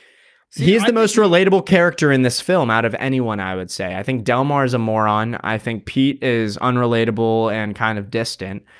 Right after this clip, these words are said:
Speaker 2: And I think most people look at this through the lens of a flawed George Clooney character in which they recognize the flaws. But I think a lot of people,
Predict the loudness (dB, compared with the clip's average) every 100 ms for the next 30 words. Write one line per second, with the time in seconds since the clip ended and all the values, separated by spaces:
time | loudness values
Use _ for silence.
0 | -20 -16 -2 0 2 0 0 0 0 -2
1 | -4 -2 -2 0 -2 -2 -2 -4 -2 -2
2 | -2 -2 0 2 0 -2 -4 0 2 0
3 | 0 -2 -2 -4 -6 -2 0 0 0 0
4 | 0 0 -2 0 2 2 2 0 0 -4
5 | -2 0 0 -2 -2 -2 0 0 0 0
6 | 0 0 0 -4 -2 0 2 0 -2 -2
7 | -2 -2 -4 0 0 0 -4 -4 -4 -4
8 | -6